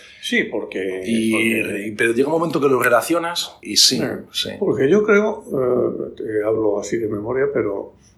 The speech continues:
Speaker 1: mi tesis doctoral debe de tener como treinta páginas de bibliografía, ¿eh?
Speaker 2: Sí,
Speaker 1: De bibliografía,
Speaker 2: sí.
Speaker 1: que son artículos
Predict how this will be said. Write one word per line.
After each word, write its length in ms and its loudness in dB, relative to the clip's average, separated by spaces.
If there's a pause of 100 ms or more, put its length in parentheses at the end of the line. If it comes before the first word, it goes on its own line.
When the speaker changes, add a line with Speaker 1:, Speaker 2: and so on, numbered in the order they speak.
(140)
Speaker 1:
mi 160 -6
tesis 360 2
doctoral 600 4 (160)
debe 240 4
de 140 2
tener 340 2 (500)
como 240 0
treinta 460 4
páginas 440 0
de 100 4
bibliografía, 840 -4 (460)
¿eh? 240 2
Speaker 2:
Sí, 140 -4
Speaker 1:
De 80 0
bibliografía, 680 0
Speaker 2:
sí. 40 -14
Speaker 1:
que 100 -2
son 380 0
artículos 880 0